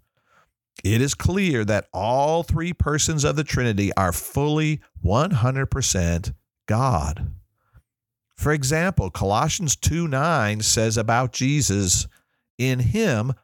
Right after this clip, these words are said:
all the fullness of God dwells in bodily form." Jesus is fully God, not just a piece of a God pie. And the same goes for the Holy Spirit.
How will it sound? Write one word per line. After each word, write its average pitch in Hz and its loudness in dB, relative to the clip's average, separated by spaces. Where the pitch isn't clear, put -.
all 147 0
the 165 -2
fullness 160 -2
of 110 0
God 139 0
dwells 117 0
in 120 -2
bodily 131 0
form." 151 0
Jesus 139 2
is 123 0
fully 151 0
God, 135 -2
not 110 0
just 131 0
a 110 0
piece 139 0
of 110 0
a 120 0
God 110 0
pie. 85 -2
And 113 0
the 110 0
same 185 0
goes 110 0
for 113 0
the 98 -2
Holy 113 0
Spirit. 82 0